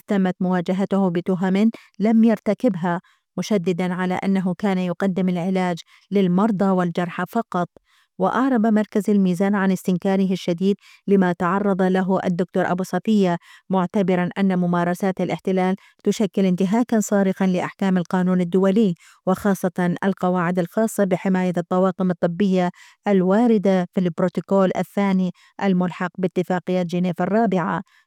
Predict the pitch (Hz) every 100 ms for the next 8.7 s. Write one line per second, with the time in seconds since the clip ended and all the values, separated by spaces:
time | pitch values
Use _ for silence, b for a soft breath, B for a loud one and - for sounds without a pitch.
0 | _ 202 202 196 - 180 175 185 185 180
1 | 180 180 175 - - 180 180 175 175 180
2 | 220 b b _ 214 233 254 262 240 220
3 | 190 202 - 196 185 180 196 190 180 196
4 | 190 196 190 175 180 180 185 185 180 170
5 | 175 - 190 202 196 226 170 b b b
6 | 208 196 180 - 196 185 180 190 - 185
7 | 196 - 196 190 185 165 185 180 175 175
8 | 208 247 - 208 190 185 170